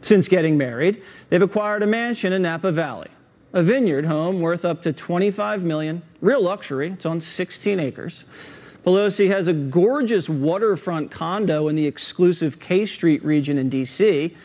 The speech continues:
now worth over two mil. She has a multi-million dollar red brick mansion in California's Pacific Heights. And Paul owns at least two commercial properties in San Francisco, combined worth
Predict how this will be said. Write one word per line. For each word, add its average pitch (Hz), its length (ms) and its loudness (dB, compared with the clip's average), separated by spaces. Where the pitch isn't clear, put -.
now 151 260 0
worth 151 320 -2
over 143 240 -2
two 147 300 0
mil. 123 400 -2
She - 120 2
has 202 120 4
a 208 40 2
multi-million 208 760 0
dollar 196 320 0
red 175 280 0
brick 185 200 -4
mansion 175 500 -2
in 147 140 -2
California's 156 760 -2
Pacific - 600 -4
Heights. - 600 -6
And 147 120 0
Paul 247 360 0
owns 208 300 0
at 202 100 2
least 190 260 0
two 247 220 2
commercial 165 460 -2
properties 147 520 -4
in 226 220 0
San 156 260 -4
Francisco, 147 520 -2
combined 170 560 -2
worth 208 400 -2